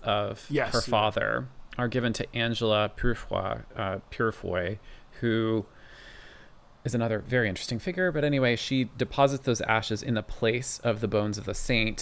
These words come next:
Speaker 2: The crypt,
Speaker 1: um,
Speaker 2: yeah.
Speaker 1: as another, you know, we're, all these machinations to overthrow the church, uh, render it, um, vulnerable to demonic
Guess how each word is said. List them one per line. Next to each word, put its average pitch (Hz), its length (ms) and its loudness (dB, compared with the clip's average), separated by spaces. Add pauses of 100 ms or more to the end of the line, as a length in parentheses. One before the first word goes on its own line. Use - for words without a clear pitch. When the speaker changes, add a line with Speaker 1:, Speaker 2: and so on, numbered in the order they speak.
Speaker 2:
The 139 60 -2
crypt, 120 460 4
Speaker 1:
um, 110 180 0
Speaker 2:
yeah. 113 60 -4
Speaker 1:
as 117 140 0
another, 113 580 4
you 117 120 -2
know, 101 120 -2
we're, 117 200 -2 (180)
all 135 140 4
these 135 180 6
machinations 117 920 0
to 92 340 -6
overthrow 110 560 4
the 101 100 0
church, - 640 -4 (220)
uh, 104 260 -6
render 120 420 4
it, - 420 -4 (560)
um, 98 400 -2 (1700)
vulnerable 127 540 4
to 101 180 -4
demonic 98 640 -2